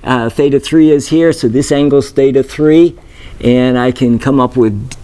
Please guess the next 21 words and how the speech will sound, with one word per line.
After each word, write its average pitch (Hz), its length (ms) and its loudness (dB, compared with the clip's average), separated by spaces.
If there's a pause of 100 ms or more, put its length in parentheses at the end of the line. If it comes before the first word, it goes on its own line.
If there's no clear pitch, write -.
(120)
uh, 113 300 0
the 104 120 0
second 139 380 -2
deviation 127 680 2
is 110 140 -4
theta 120 300 2
four 135 400 2
minus 135 540 -2
theta 107 340 -2
three. 101 540 0 (1800)
Put 190 160 0
it 147 140 -6
together, 180 500 0
the 120 100 -2
total 170 360 0
deviation 175 760 0
is 170 260 0
our 156 220 -2
two 180 420 -2
separate 185 480 -2
deviations, 180 1000 0